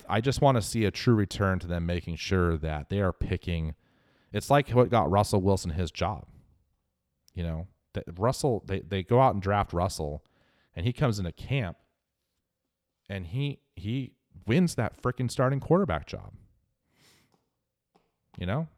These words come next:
he, he wasn't, he, nobody thought he was gonna do that. I, I wanna see, I want them to truly give the, the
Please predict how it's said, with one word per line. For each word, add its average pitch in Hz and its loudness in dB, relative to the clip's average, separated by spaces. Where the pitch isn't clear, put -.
he, 135 -6
he 127 -2
wasn't, 170 -2
he, 92 -6
nobody 147 -2
thought - -6
he 82 -6
was 76 -8
gonna 76 -4
do 71 -10
that. 82 -10
I, 92 0
I 127 0
wanna 151 2
see, 120 -4
I 117 0
want 151 4
them 113 0
to 95 -2
truly 160 4
give 92 0
the, 82 -2
the 76 -6